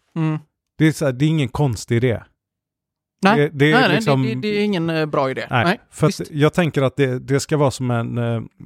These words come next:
Speaker 2: eh, som ett orosavlopp. Att männens roll i det här fallet är för att liksom suga åt sig oron
Speaker 1: Mm.
Speaker 2: och må dåligt själva
Speaker 1: Mm.
Speaker 2: i tysthet.
Speaker 1: Mm.
Speaker 2: Liksom. Att det
Speaker 1: Supa
Speaker 2: <laughs>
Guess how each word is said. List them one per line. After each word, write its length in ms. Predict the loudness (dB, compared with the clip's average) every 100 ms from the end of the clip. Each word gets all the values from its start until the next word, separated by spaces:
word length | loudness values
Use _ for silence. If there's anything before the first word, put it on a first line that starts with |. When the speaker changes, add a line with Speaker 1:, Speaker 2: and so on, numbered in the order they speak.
| -16
Speaker 2:
eh, 160 | -10 -10 _ _ _
som 220 | -4 0 0
ett 160 | 0 2
orosavlopp. 1300 | 4 4 2 -2 -6 -4 -2 -2 0 0 _ -16 -16 _ _
Att 160 | -4 0
männens 500 | 2 2 0 -2 0
roll 320 | 0 0 0
i 60 |
det 80 | 2
här 140 | 0 0
fallet 320 | -2 -4 -4
är 100 | -6
för 160 | -4 -6
att 80 | -6
liksom 260 | -8 -10
suga 360 | -4 -2 0 0
åt 260 | 0 -4
sig 200 | 0 2
oron 500 | 4 4 4 0 -2 -10 _ -6
Speaker 1:
Mm. 200 | -6 -6 _ _
Speaker 2:
och 440 | 0 2 2 0 _ _
må 140 | 0
dåligt 340 | 4 2 2 -4
själva 500 | -4 -4 0 0 0 _ _ -8
Speaker 1:
Mm. 120 | -4
Speaker 2:
i 60 | -2
tysthet. 720 | -2 -2 -4 -6 -8 -18 -18 -12
Speaker 1:
Mm. 160 | -12 -14 _ _ _
Speaker 2:
Liksom. 220 | -12 -10 -12 _ _
Att 100 | -6
det 60 | -4
Speaker 1:
Supa 420 | -4 -6 -10 -10 -14 _ -2
Speaker 2:
<laughs> 200 | 0